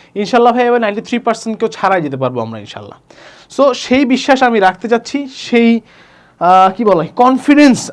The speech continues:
আমি রাখতে পারতেছি। এবার তোমরা সেই কনফিডেন্স রাখতে পারবা কিনা, it's totally up to you। আমি বিশ্বাস করি তোমরাও সেই কনফিডেন্স ধরে রাখতে পারবা। এই বইটা নিজের সংগ্রহে রাখতে পারো শেষ কিছুদিনের প্রস্তুতির জন্য,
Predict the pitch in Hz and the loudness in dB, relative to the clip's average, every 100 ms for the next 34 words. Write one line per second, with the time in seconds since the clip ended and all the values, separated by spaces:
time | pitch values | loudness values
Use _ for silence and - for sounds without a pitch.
0 | - 202 262 277 - - 160 139 143 135 | 0 4 6 6 4 0 -2 -2 -6 -6
1 | 151 175 - 214 233 277 269 269 247 233 | -4 -4 -2 0 2 2 0 -2 -2 -2
2 | 226 208 180 196 180 165 175 175 - 170 | -2 -2 -2 -2 -2 -2 -4 -8 -8 -6
3 | 165 180 139 - 123 110 - - - - | -4 -2 -4 -4 -10 -10 -12 -20 -20 -6
4 | 156 175 180 233 - 254 - 196 196 208 | -4 -4 -2 -4 -4 -6 -2 -2 -2 -4
5 | 208 196 175 170 185 147 143 160 165 175 | -4 -6 -6 -8 -8 -6 -4 -2 -2 -2
6 | 175 180 247 - _ _ 160 202 214 202 | -4 -2 -4 -4 _ _ -2 0 -2 -4
7 | 175 170 175 170 160 160 135 135 170 208 | -4 -4 -4 -6 -2 -2 -2 -2 -4 -6
8 | - 180 175 - 160 151 151 139 143 139 | -4 -6 -6 -12 -12 -8 -8 -8 -10 -12
9 | 160 175 185 208 | -10 -6 -6 -6